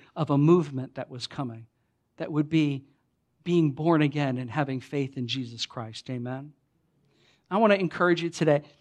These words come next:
uh, or ask you the question, are you part of the movement? When I say that,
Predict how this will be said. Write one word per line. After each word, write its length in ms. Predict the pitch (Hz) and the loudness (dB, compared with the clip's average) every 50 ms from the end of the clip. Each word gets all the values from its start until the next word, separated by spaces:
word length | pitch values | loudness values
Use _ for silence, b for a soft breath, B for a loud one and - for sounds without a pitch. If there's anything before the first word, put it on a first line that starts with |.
| b b _ _ _ _ _ - | b b _ _ _ _ _ -2
uh, 100 | 196 - 202 | -2 0 2
or 200 | 180 170 160 156 | 0 0 0 2
ask 340 | 160 170 185 180 - - - | 4 4 4 4 2 0 0
you 80 | 190 | 0
the 80 | 165 156 | 0 0
question, 520 | - - 151 147 - - - - 117 110 _ _ _ _ _ _ _ _ _ _ _ b b b b b b b _ _ | 0 0 -2 0 0 -4 -8 -10 -14 -18 _ _ _ _ _ _ _ _ _ _ _ b b b b b b b _ _
are 200 | 170 196 208 208 | 4 6 6 6
you 280 | 202 175 190 202 202 | 4 0 -4 -6 -8
part 420 | 180 - - - - 180 190 196 185 | -8 -10 -12 0 4 4 4 6 4
of 100 | 185 170 | 2 2
the 100 | 160 160 | 2 2
movement? 500 | 151 147 151 156 143 - 117 110 113 _ _ _ _ _ _ _ _ _ _ _ _ _ _ _ _ _ _ _ _ _ _ _ _ _ _ _ _ _ _ _ _ _ _ _ _ | 4 4 4 2 2 -4 -12 -14 -14 _ _ _ _ _ _ _ _ _ _ _ _ _ _ _ _ _ _ _ _ _ _ _ _ _ _ _ _ _ _ _ _ _ _ _ _
When 160 | _ 151 165 170 | _ 2 4 4
I 100 | 180 185 | 4 4
say 300 | 180 - - 202 196 190 | 2 2 2 4 4 6
that, 280 | 170 151 139 131 - | 4 4 2 2 -2